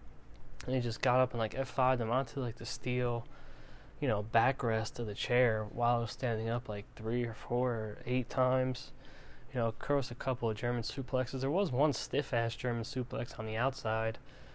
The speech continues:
where Seth just, like, slid across the <laughs> fucking rubber mat.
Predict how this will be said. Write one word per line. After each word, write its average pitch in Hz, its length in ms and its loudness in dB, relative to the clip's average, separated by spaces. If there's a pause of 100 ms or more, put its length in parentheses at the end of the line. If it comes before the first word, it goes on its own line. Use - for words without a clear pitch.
(380)
where 110 100 -2
Seth 131 320 2
just, - 220 -4
like, 107 180 -2
slid 123 480 2
across 120 380 0
the 113 120 -6
<laughs> - 0 -
fucking - 840 0 (800)
rubber 127 380 6
mat. 117 400 2